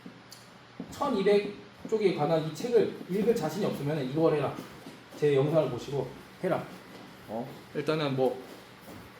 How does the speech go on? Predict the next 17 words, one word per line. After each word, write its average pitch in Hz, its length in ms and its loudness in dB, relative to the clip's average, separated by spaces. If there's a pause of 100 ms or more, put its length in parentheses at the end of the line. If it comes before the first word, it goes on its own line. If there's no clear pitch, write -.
(160)
궁금한 254 420 6
것들은 185 580 6
일단은 233 360 4
이 202 140 0
지식을 208 340 0
보시고 151 280 0
빨리 415 320 2
할 262 160 4
생각하고, 190 520 2 (300)
어, 170 140 0
제가 190 220 4
이제 170 180 4
어차피 185 400 2 (500)
여러분들 254 320 6
궁금한 262 420 4
게 220 160 4
다 156 340 2